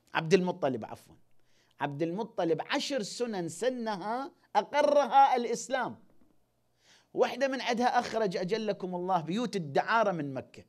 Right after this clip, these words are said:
لأن أهل مكة كانوا هواي يستخدمون، نعوذ بالله، هاي شغلة الدعارة، ما، أخرجهم من مكة. <clears throat> حرم الزنا، حرم القضية ال-، ال-، الخمر في مكة،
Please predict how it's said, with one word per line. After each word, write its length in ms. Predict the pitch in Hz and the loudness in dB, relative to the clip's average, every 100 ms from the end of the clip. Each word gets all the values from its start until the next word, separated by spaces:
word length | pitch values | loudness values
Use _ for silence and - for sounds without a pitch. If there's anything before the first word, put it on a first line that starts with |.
| _ _ _ - _ _ _ _ - | _ _ _ -20 _ _ _ _ -12
لأن 160 | 135 | -8
أهل 280 | 156 240 214 | -4 -4 -4
مكة 240 | 226 - | -6 -8
كانوا 260 | 226 214 196 | -8 -8 -6
هواي 180 | 220 233 | -4 -4
يستخدمون، 720 | 196 - 175 147 147 143 123 - _ _ _ _ _ | -6 -8 -6 -6 -4 -6 -8 -14 _ _ _ _ _
نعوذ 320 | 143 131 151 | -8 -6 -4
بالله، 260 | 139 139 139 | -4 -4 -4
هاي 180 | 139 135 | -4 -4
شغلة 320 | - 135 120 131 | -6 -6 -8 -10
الدعارة، 440 | 113 - 117 110 | -8 -6 -4 -6
ما، 120 | 110 - - - | -8 -14 -16 -6
أخرجهم 480 | 185 214 254 208 | -4 -2 -2 -4
من 180 | 175 147 | -6 -6
مكة. 280 | 123 - - - _ _ _ _ _ _ _ - - - - | -8 -12 -20 -20 _ _ _ _ _ _ _ -20 -20 -14 -10
<clears throat> 320 | 370 - - | -8 -10 -2
حرم 420 | 240 247 262 262 | 0 0 0 0
الزنا، 540 | 247 180 262 262 175 - _ _ _ _ _ _ _ _ - - _ | -2 -2 -4 -4 -6 -10 _ _ _ _ _ _ _ _ -20 -20 _
حرم 640 | - - 233 240 254 247 | -14 0 0 2 0 2
القضية 1800 | 247 247 247 - - - 170 190 180 175 185 175 190 175 190 190 202 254 | 2 2 0 -6 -14 -10 -10 -8 -8 -6 -6 -6 -6 -6 -6 -4 -4 0
ال-، 240 | 254 220 220 | 0 -2 -4
ال-، 180 | 208 190 | -4 -2
الخمر 600 | 190 190 277 269 202 - _ | -4 -2 -4 -4 -6 -8 _
في 180 | - 175 | -8 -6
مكة، 340 | 170 - - | -4 -6 -14